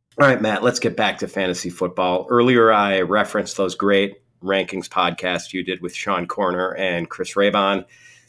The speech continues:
There were a few players that you were higher on than your colleagues, and, uh, let's go through some of those players.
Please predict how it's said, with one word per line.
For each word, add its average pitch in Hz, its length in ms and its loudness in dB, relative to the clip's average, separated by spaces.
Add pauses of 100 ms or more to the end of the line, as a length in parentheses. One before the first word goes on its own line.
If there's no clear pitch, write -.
There 131 100 2
were 139 80 6
a 135 40 4
few 180 200 -4
players 147 320 2
that 104 60 0
you 104 280 0
were 95 200 2
higher 90 360 0
on 87 300 -2 (240)
than 92 100 -4
your 92 120 -2
colleagues, 90 800 -2
and, 92 320 -2
uh, 95 260 0
let's 135 160 -2
go 160 140 0
through 127 240 -2
some 127 160 -2
of 101 80 -2
those 98 160 0
players. 101 500 2